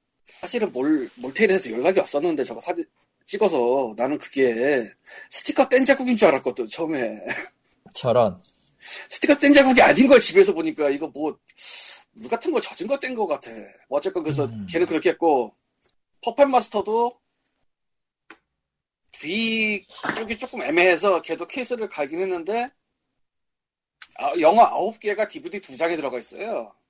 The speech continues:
Speaker 1: 그래서 투 디스크짜리 케이스를 써야 돼요. 살려면 살 수는 있을 텐데, 어, 애매하다. 그래서 일단 집에 있는 하나짜리 두 개 다 넣어놓고,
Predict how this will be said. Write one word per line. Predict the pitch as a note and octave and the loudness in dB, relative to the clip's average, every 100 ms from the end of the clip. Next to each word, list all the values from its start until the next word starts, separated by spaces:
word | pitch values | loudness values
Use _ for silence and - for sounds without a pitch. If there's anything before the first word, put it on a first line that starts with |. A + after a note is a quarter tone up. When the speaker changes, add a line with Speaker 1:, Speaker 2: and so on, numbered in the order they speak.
| _ - _ _ _ _ _ _ _ _ _ _ - | _ -20 _ _ _ _ _ _ _ _ _ _ -18
Speaker 1:
그래서 | - E3 | -12 -10
투 | - | -8
디스크짜리 | C#4+ C#4+ - - C4 A3 G#3 G3+ F#3 - F#3+ F#3 | -4 -2 -4 -2 4 6 8 6 4 4 0 0
케이스를 | A3+ G#3+ G#3 F3 | -4 -4 -4 -6
써야 | E3+ C#3+ | -6 -8
돼요. | A#2+ E3 G3+ A#2+ G#2 _ _ _ _ _ - - _ - | -8 -6 -6 -6 -14 _ _ _ _ _ -20 -20 _ -10
살려면 | - A#3 B3 | -4 -4 -2
살 | A#3 | -2
수는 | A#3 A3 | -2 -4
있을 | F#3+ G3 | -4 -2
텐데, | G3+ F#3 G#3+ A#3 G#3 _ | -2 -2 -2 -2 -4 _
어, | D3+ E3 | -6 -2
애매하다. | C#3+ D#3+ F3 E3+ F#3 G3 | 0 0 0 2 2 2
그래서 | D3 C#3+ | -4 -8
일단 | D3+ D3 | -6 -6
집에 | - C3 D#3 | -8 -2 -2
있는 | D3 C#3+ | 0 -4
하나짜리 | C3 G#3+ A3 G#3+ F#3+ | -4 -2 0 0 -2
두 | D#3+ - | -4 -12
개 | C#3+ | -6
다 | C#3 | -6
넣어놓고, | B2+ B2+ _ G3 G3+ | -6 -8 _ -4 -4